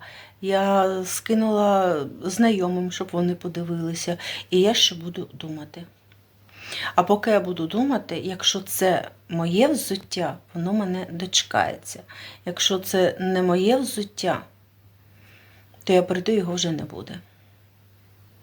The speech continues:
Ось так, мої дорогенькі, роблю я покупки, ділюся цим з вами. І хочу сказати, це все не головне. Головне, бережіть себе. І все буде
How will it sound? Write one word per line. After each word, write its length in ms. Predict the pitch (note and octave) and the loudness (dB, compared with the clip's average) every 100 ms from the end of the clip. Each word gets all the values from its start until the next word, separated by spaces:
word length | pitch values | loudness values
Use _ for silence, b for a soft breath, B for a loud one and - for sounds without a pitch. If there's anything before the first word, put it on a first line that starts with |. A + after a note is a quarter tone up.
| _ _ _ B B B - | _ _ _ B B B -6
Ось 120 | G3+ | 2
так, 200 | F#3 F#3+ | 2 2
мої 180 | E3+ E3+ | -2 -2
дорогенькі, 720 | E3+ F3+ G#3 C4+ C4 B3 A#3+ A#3 - - - | -2 -2 0 0 0 -2 -2 -4 -12 -20 -8
роблю 380 | F#3 F3+ F3 F3 | -6 -2 -2 0
я 220 | E3+ D#3+ - | -2 -4 -10
покупки, 640 | - F3 - A#3 - C4 C4 - - - - B B B - | -12 -12 -10 -12 -8 -4 -4 -4 -18 -20 -20 B B B -6
ділюся 520 | F#3+ F3+ F3 - D#3 | 0 2 0 0 -4
цим 360 | - - E3 D#3 - | -4 -4 -4 -4 -12
з 200 | F3 - | -10 -6
вами. 500 | E3+ G3 A3+ C4 C#4 - - _ _ _ B B B B B B - | 0 2 4 2 -2 -8 -20 _ _ _ B B B B B B -10
І 360 | G#3 G#3+ G#3+ G#3 | -4 0 2 2
хочу 300 | E4 D#4 - | 0 0 -2
сказати, 600 | - F3 E3+ E3 - - - - - | -6 -8 -8 -10 -12 -16 -16 -18 -8
це 160 | - | -4
все 280 | B3+ - D#4+ | -4 2 2
не 120 | B3+ | 4
головне. 460 | G3+ G3 F3+ E3+ E3+ | 2 0 0 -2 -2
Головне, 500 | G3 G#3 A3+ C4+ D4+ - - | 0 2 2 2 2 -4 -6
бережіть 560 | F#3 F#3+ G3 A3 B3 | -2 2 4 2 0
себе. 420 | - - G3+ F3 F3 _ _ B B B B | -8 -10 -8 -10 -12 _ _ B B B B
І 60 | - | -8
все 420 | - - G#3+ C#4+ - - _ | -4 2 4 4 -2 -18 _
буде 500 | G3+ F#3 G3 G3+ A3 | -8 -4 -2 -2 -4